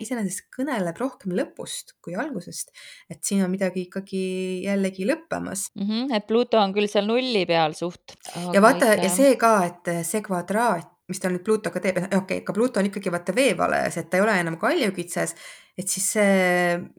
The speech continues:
Speaker 1: see väljendus on kuidagi teine ja vaata veevalaja,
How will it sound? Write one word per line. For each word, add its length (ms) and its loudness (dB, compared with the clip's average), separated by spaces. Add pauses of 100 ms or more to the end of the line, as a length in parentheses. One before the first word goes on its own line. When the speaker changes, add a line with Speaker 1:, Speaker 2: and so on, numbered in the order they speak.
(220)
Speaker 1:
see 220 -4
väljendus 320 2
on 60 -4
kuidagi 340 -4
teine 480 0
ja 80 -2
vaata 240 -2
veevalaja, 560 2